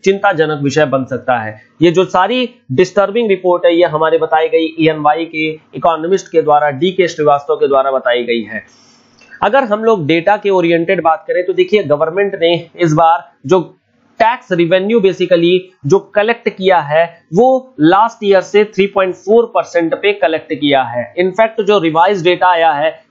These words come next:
वो ये बता रहा है कि अधिक से अधिक collection three point eight percent का ही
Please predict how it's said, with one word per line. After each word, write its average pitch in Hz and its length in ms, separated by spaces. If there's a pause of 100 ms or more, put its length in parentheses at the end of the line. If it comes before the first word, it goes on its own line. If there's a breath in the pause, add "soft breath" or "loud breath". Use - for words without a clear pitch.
(120)
वो 165 60
ये 214 160
बता 196 260
रहा 185 120
है 190 80
कि 196 260
अधिक 180 260
से 208 100
अधिक 190 240
collection 180 500
three 190 100
point 180 320
eight 175 200
percent 165 460
का 160 80
ही 160 160